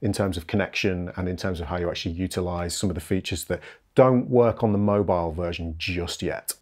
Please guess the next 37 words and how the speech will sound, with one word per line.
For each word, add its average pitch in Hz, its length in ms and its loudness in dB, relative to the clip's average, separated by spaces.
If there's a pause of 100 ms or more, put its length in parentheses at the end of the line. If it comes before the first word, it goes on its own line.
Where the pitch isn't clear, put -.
Okay 160 180 12
guys, 147 220 12
so 151 100 12
I've 143 80 6
got 196 140 12
the 208 100 10
Airstep 156 580 10
Play 123 360 10
set 120 200 8
up 98 80 2
on 107 80 6
my 104 120 8
desk 107 320 6
here. 101 160 10
Obviously 98 320 4
normally 101 260 8
this 95 200 0
would 85 100 0
be 95 80 6
on 90 80 4
the 85 60 -2
floor 165 340 12
so - 100 4
you 104 80 6
can 98 140 0
control 95 220 6
it 85 40 -4
with 87 80 -2
your 82 80 0
feet, 117 420 4
but - 80 -4
this - 160 -2
makes - 220 -2
it - 60 -2
easier 82 200 0
to - 120 -8
film. 87 420 0